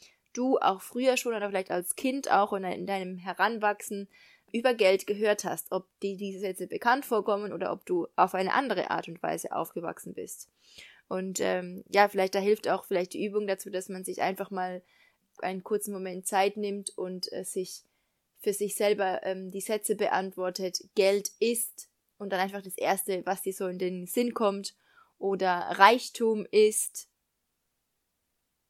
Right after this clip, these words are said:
Und dann einfach denk mal, ja, schau einfach mal, was dir sofort als erstes in den, ja, in,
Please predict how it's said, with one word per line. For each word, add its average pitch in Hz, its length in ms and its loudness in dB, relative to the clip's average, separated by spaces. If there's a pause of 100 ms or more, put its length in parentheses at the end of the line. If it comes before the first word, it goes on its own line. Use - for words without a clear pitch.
(160)
Und 185 140 -10
dann 185 160 -4 (460)
einfach 190 340 4
denk 185 160 -2
mal, 180 340 0 (180)
ja, 190 220 6
schau 208 200 4
einfach 196 260 2
mal, 190 220 6
was 202 180 8
dir 208 120 0
sofort 196 480 2
als 113 280 2
erstes 202 460 0
in 190 180 0
den, 190 340 -6
ja, 185 300 0
in, 180 540 -6